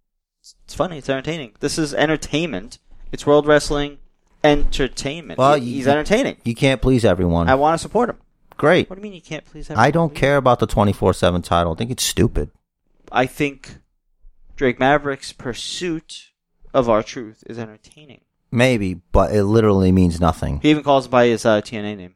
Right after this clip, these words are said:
Speaker 2: 'Cause it's like,
Speaker 1: Every now and then.
Speaker 2: I judge a title by who cares about it.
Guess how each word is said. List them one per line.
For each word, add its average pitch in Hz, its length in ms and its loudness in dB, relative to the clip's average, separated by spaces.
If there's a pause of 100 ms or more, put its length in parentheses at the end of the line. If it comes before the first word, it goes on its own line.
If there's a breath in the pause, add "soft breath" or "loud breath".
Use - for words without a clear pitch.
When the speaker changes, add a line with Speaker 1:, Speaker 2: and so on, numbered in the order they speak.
(140)
Speaker 2:
'Cause 135 160 2
it's 135 140 -6
like, 135 220 4
Speaker 1:
Every 107 160 -4
now 98 140 -4
and 95 80 -8
then. 92 140 -10 (220)
Speaker 2:
I 131 100 4
judge 151 260 2
a 147 60 -6
title 135 300 2
by 107 120 2
who 113 100 2
cares 95 280 2
about 78 260 2
it. 67 140 -6